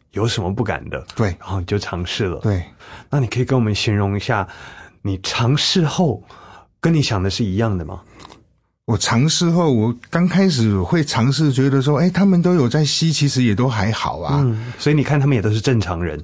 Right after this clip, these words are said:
Speaker 2: 对，都正常人。
Speaker 1: 嗯。
Speaker 2: 可是到后面才知道说，哇，吸食毒品是要花费很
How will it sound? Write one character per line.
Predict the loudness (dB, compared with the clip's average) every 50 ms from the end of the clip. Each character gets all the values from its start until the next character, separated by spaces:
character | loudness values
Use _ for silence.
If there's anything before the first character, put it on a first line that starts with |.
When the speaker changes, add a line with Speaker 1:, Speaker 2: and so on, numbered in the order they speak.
| -6
Speaker 2:
对， | -2 0 2 2 2
都 | 0 0 0
正 | 0 2 2 2
常 | 2 2 2 2
人。 | 2 2 2 2 2 0 0 -2 -2
Speaker 1:
嗯。 | -2 -2
Speaker 2:
可 | 0
是 | 0 0 2 0 0
到 | 0 0 0 0 2
后 | 2 2 2 2
面 | 2 2 2 2
才 | 2 0 0
知 | 0 0 0
道 | 0 0 0
说， | 0 0 -2 -2 0
哇， | 0 -2 -2 -2 -6 -10 _ _ _ _ -20 -20 -16 -12
吸 | -8 -4 -2 0 0 0
食 | 0 0 0 0 0
毒 | 2 2 2 2 2
品 | 2 2 2 2
是 | 2 2 0 2
要 | 2 2 0 0
花 | -2 -2 0 0 0
费 | 0 0 0 -2 0
很 | -2 -2 -2 -2 -2